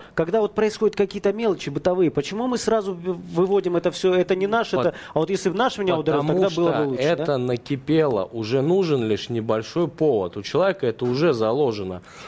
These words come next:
Speaker 2: Вы понимаете, ну смотрите, гонения на русских по всему бывшим республикам Советского Союза. Ну что, мы будем отрицать, что в некоторых республиках был геноцид? Даже нет. Много беженцев поехали оттуда, они это хорошо запомнили.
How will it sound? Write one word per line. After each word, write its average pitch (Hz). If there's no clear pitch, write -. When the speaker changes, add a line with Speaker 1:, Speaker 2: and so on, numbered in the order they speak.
Speaker 2:
Вы 107
понимаете, 147
ну 107
смотрите, 117
гонения 139
на 131
русских 175
по 113
всему 139
бывшим 120
республикам 117
Советского 117
Союза. 113
Ну 131
что, 170
мы 120
будем 117
отрицать, 147
что -
в 113
некоторых 117
республиках 117
был 107
геноцид? 110
Даже 98
нет. 143
Много 143
беженцев 127
поехали 143
оттуда, 107
они 110
это 131
хорошо 135
запомнили. 101